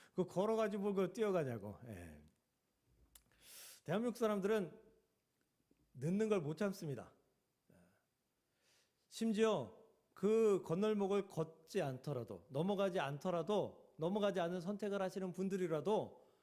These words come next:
내가 성격이 느긋해라고 생각하시는 분들은 아마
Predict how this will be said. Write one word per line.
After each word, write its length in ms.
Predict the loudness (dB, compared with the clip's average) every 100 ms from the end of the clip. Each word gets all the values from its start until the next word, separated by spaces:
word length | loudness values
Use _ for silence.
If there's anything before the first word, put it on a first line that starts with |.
| -20 -20 -20 -20 _
내가 380 | -4 -2 0 0
성격이 440 | -2 0 0 0
느긋해라고 1040 | 0 -2 -2 -2 -2 0 0 0 0 0
생각하시는 540 | 0 -2 -2 -4 -4 -4
분들은 380 | -4 -2 -4 -4
아마 340 | -2 -4